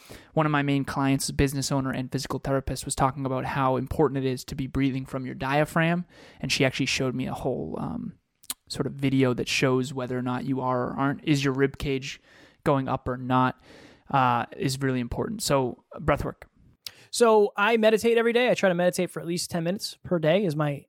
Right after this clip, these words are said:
Speaker 2: goal. And when I'm meditating, I am breathing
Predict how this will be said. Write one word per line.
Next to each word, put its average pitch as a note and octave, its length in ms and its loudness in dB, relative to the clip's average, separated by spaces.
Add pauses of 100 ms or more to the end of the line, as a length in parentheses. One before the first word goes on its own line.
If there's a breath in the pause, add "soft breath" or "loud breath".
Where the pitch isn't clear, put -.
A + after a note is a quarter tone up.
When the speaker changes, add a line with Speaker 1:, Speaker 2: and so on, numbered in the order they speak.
(140)
Speaker 2:
goal. F3 340 6
And D#3 300 0
when F3 160 4
I'm D#3+ 160 2
meditating, D3+ 560 0
I C#3+ 120 0
am C#3+ 160 -2
breathing C#3 560 2